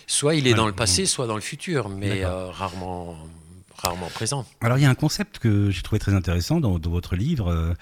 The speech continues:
Speaker 2: Shaktipat.
Speaker 1: Shaktipat,
Speaker 2: Shakti-,
Speaker 1: l'éveil du guerrier
Speaker 2: voilà.
Speaker 1: sur l'intérieur, oui.
Speaker 2: Euh, c'est la liste noire des pénalités.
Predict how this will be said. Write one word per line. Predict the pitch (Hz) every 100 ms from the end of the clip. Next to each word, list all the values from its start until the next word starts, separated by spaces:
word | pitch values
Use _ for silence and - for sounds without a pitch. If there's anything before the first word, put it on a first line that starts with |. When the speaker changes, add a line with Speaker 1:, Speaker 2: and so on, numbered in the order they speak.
| - -
Speaker 2:
Shaktipat. | 90 - - - - - _ _ _ - - - -
Speaker 1:
Shaktipat, | 92 90 92 92 127
Speaker 2:
Shakti-, | -
Speaker 1:
l'éveil | 92 87
du | 87
guerrier | 87 85 90
Speaker 2:
voilà. | 95 82
Speaker 1:
sur | -
l'intérieur, | 78 117 104
oui. |
Speaker 2:
Euh, | 101 104
c'est | 104 113
la | 104
liste | 120 147 -
noire | 92 117
des | 117 90
pénalités. | 107 113 104 82 -